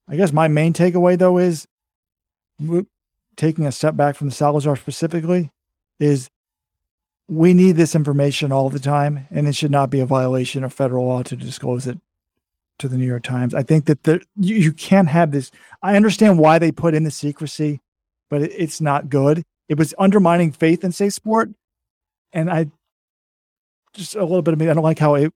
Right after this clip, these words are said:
conveniently it was linked so they could save safe sport without making the necessary reforms to the way it's actually set up. And we, we did talk about, this is actually interesting because before we were debating, should safe sport just be minor amateur sport, you know, just minor sports,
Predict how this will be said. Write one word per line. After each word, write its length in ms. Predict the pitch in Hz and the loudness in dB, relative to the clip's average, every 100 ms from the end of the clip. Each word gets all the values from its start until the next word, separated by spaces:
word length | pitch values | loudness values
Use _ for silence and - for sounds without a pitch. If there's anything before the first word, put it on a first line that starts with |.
| _ 170 165 170 | _ -8 -6 -4
conveniently 460 | 160 151 160 180 147 | -2 2 2 2 0
it 60 | |
was 120 | 139 135 | -2 -2
linked 240 | 143 160 | -2 -2
so 80 | 151 | 0
they 120 | 143 | -2
could 160 | 135 123 | -2 -4
save 280 | 180 190 | 2 2
safe 220 | 165 147 131 | 2 -4 -4
sport 380 | - 135 139 - _ _ | -4 -2 -2 -4 _ _
without 280 | 151 147 151 | -2 0 0
making 260 | 143 139 | -2 -2
the 80 | 139 | -2
necessary 640 | 139 143 135 - 143 131 127 | 0 -2 -4 -6 -4 -2 -6
reforms 540 | 127 - 139 135 127 | -8 -6 -4 -4 -4
to 80 | 131 | -8
the 80 | 127 | -6
way 140 | 123 | -6
it's 120 | 120 | -6
actually 300 | 127 127 - | -8 -10 -12
set 260 | 120 131 120 | -10 -8 -6
up. 320 | 120 120 - - - _ - | -6 -6 -10 -18 -20 _ -6
And 180 | 143 135 | -2 0
we, 100 | 160 | 4
we 140 | 156 | 4
did 160 | 147 170 | 4 4
talk 260 | 143 156 | 2 2
about, 280 | 139 139 - - _ _ _ | 2 2 0 -12 _ _ _
this 140 | 160 | 0
is 100 | 202 | 4
actually 260 | 214 175 175 | 4 2 2
interesting 400 | 202 196 151 147 | 2 4 2 0
because 300 | 143 156 143 - _ | -2 0 -2 -4 _
before 280 | 147 - 233 | -6 2 4
we 100 | 196 | 4
were 60 | |
debating, 320 | 160 156 156 151 | 4 2 2 0
should 240 | - 196 | -4 -4
safe 220 | - 180 | 0 -2
sport 280 | - 175 170 | 0 -2 0
just 260 | 139 170 - | -2 -4 -2
be 100 | 156 | 0
minor 420 | 151 151 170 175 | 2 2 2 0
amateur 440 | 175 160 160 156 | 0 0 0 -6
sport, 320 | 131 - 175 175 | -12 -8 -6 -4
you 80 | |
know, 60 | 147 | -4
just 200 | 135 151 | -6 -2
minor 180 | 156 147 | 0 0
sports, 380 | - 131 - | -2 -8 -8